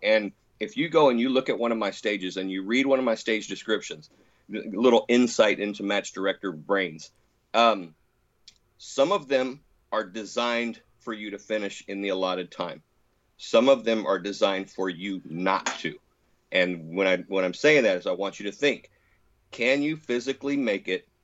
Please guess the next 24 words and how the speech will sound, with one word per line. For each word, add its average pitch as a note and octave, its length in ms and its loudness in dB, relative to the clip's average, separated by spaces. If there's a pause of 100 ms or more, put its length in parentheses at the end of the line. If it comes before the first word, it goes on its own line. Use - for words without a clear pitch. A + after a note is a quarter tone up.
(140)
from G2 340 -2
prop - 500 0
to D#3+ 80 -8
prop - 420 -2
to - 80 -12
prop - 420 -6 (180)
within G#2+ 400 -8
the A2+ 80 -4
allotted G2 400 -4
time? G#2 320 -4 (340)
If G#2+ 160 -6
the G2+ 180 -2
answer C#3 300 -2
is A2 120 -6
no, C3+ 360 2 (440)
then G#2+ 200 -2
that A2+ 220 -2
means A#2 400 -6
every A2+ 280 -2
time D3+ 240 0
you D3 100 2
pull D3 220 -4
the A#2 80 -6
trigger A#2 460 -4